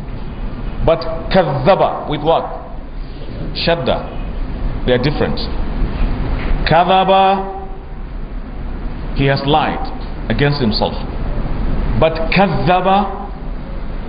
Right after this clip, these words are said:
he has rendered something which is true as a lie. I don't know if it is clear.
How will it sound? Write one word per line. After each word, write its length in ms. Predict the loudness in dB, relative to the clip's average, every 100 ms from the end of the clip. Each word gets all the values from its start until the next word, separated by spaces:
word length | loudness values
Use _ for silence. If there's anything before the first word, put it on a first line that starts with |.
| -4 -4 -2 -2 2
he 140 | 2
has 120 | 2 2
rendered 520 | 2 4 4 4 4 2 -4 0
something 600 | 0 0 2 2 2 0 -2 -2
which 160 | 0 2
is 100 | 0 2
true 260 | 2 2
as 160 | 0 2
a 60 | 2
lie. 260 | 2 0 -2 -6 -4 -2 -2 0 -2 -2 -2 0 0 0 0 0 2 2
I 60 | 2
don't 140 | 4
know 100 | 2
if 80 | 2
it 40 | 2
is 100 | 2
clear. 220 | 2 4